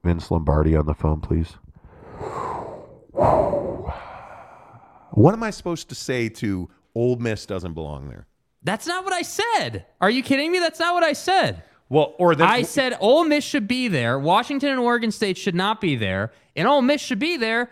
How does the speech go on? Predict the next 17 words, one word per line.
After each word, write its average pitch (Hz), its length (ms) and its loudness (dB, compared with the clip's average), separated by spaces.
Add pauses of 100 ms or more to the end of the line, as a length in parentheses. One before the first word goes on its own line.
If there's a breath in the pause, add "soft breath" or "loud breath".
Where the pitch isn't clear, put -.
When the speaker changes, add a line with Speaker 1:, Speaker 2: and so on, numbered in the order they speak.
(200 soft breath)
Speaker 2:
'cause 214 160 -4
they're 320 160 0
an 294 80 2
S 285 180 0
E 302 100 -4
C 320 220 -4
team. 220 500 -2
Their 240 280 0
wins 285 260 -2
are 269 80 2
more 269 200 0
quality 285 680 0 (180 soft breath)
than, 185 440 0
than, 170 600 -2
than 185 200 0
the 180 60 -2
Pac-twelve, 175 760 0